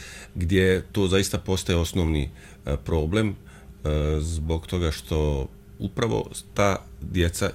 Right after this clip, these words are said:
i omladina, e, prevelikim boravkom na društvenim mrežama, zanemarujući sve ostale, vrlo često obaveze koje su svakodnevica, e,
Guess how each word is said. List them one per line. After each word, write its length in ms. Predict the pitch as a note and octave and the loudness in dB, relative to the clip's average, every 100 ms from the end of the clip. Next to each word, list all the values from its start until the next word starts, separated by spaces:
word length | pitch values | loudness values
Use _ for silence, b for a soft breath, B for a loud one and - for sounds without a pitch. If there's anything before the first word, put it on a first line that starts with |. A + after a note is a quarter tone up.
| - | -6
i 60 | D#2 - - | -10 -10 -4
omladina, 640 | D2 D2 F#2 A2+ G2 F#2+ F2 | 0 2 2 2 2 2 -2
e, 520 | - - - - - D#2+ D2 - - - | -8 -20 -20 -12 -4 0 -2 -4 -12 2
prevelikim 560 | F#2+ A#2+ E2 - D2+ | 4 6 4 2 -2
boravkom 600 | C#2 C#2 C2 B1+ - G#2+ C#3 B B B B | 0 0 0 -2 -4 -4 -6 B B B B
na 160 | C#2 D2 | -2 0
društvenim 440 | D2+ D2 - D2+ | 0 -2 0 0
mrežama, 480 | C#2+ C#2 C#2+ F#2 A#2+ - - - | 2 0 0 0 -2 -6 -16 -10
zanemarujući 880 | F#2 D#2+ D#2+ D#2 E2+ D#2 C2+ - C2+ - - - | -2 0 2 2 2 2 0 -6 -8 -10 -20 -16
sve 200 | - F2 | -4 2
ostale, 560 | C#2 C#2+ - C#2 B1 B1 - - - - - - - - | 2 2 0 0 0 -6 -10 -16 -18 -20 -20 -20 -18 -4
vrlo 200 | D#2+ D2 | 0 2
često 380 | - F2 - D#2 | 2 0 0 0
obaveze 420 | G#2 B1+ A#1+ - - - - - | 0 0 -2 -6 -12 -16 -16 -6
koje 140 | C2+ | -6
su 240 | - - C2+ | -4 -6 -4
svakodnevica, 840 | D#2+ D#2+ D2 C#2 C#2 F2+ C3+ C#3 | -2 -2 0 0 0 0 0 -2
e, 880 | - - - - - - - - | -6 -20 -18 -18 -18 -18 -18 -4